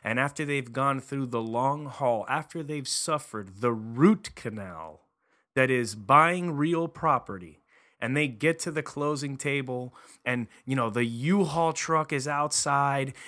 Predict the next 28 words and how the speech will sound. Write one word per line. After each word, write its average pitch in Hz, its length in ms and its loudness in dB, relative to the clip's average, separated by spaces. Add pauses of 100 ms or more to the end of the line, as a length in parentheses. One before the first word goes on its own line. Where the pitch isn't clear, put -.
and 117 140 2
they're 135 160 6
all 165 160 6
excited. 151 300 -2
It's 113 100 -6
Friday 160 640 2
and 143 100 0
they're 139 80 0
going 156 240 -4
from 123 220 -6
my 160 280 -2
office 160 360 -4
straight 175 480 -2
to 170 80 -6
the 160 100 -4
house 151 360 -6
to 131 200 -8
unpack 165 600 -2
and 147 120 -8
move 170 300 0
in 170 180 -4
and 143 140 -4
do 165 160 -2
all 170 160 0
that, 160 240 -2 (320)
all 185 160 4
the 202 60 4
work 196 580 6